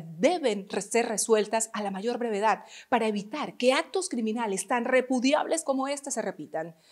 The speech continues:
Resiste toda lógica que los terroristas encuentren condiciones propicias para infligir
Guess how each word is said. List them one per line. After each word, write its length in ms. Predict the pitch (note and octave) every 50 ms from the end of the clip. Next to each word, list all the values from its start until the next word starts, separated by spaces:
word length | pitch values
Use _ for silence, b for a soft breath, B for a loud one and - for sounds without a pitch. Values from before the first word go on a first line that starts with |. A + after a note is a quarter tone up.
| b b b b
Resiste 480 | - G#3+ G3+ - A#3 A3+ A3+ - A#3+ A3+
toda 380 | A#3 - - A3+ A3+ A#3+ A3 G3
lógica 500 | G#3 A3+ A3 A3+ - G3 F3+ F3 D#3 -
que 120 | - F#3+
los 120 | F3+ F3+
terroristas 580 | - F#3 E3+ F3 G3 G#3+ G#3 - A#3+ A3+ A3+ - b b b b b b
encuentren 540 | A#3 A#3 A3+ A#3 B3+ C4+ C4+ C4 D#4 D#4
condiciones 440 | - D4+ B3+ G3+ - A#3+ A#3 C4+ C#4
propicias 840 | - - A#3+ G#3+ G3 - - C#4+ D#4+ F4 - - E3 D#3 B2+ - - B B B B B
para 420 | - A3 G#3 G3+ F#3 D#3 - - - - - _
infligir 800 | C4 B3+ A#3 A#3+ A3 A3 G3+ C#3+ - A3+ A#3 G3 - - -